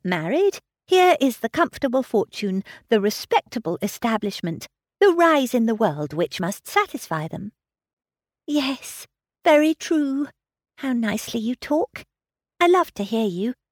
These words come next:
You understand everything. You and Mister Elton are one as clever as the other. This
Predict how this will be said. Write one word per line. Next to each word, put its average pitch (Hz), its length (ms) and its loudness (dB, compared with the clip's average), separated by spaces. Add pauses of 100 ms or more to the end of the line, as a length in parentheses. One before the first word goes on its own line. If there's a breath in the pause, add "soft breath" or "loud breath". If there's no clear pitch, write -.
(380)
You 254 180 2
understand 233 500 -2
everything. 202 640 -2 (540)
You 311 280 6
and 339 200 0
Mister - 340 0
Elton 208 440 0
are 208 180 4
one 247 440 2
as 208 160 -2
clever 262 360 0
as 262 180 -2
the 214 180 -2
other. 190 320 -4 (500)
This - 340 2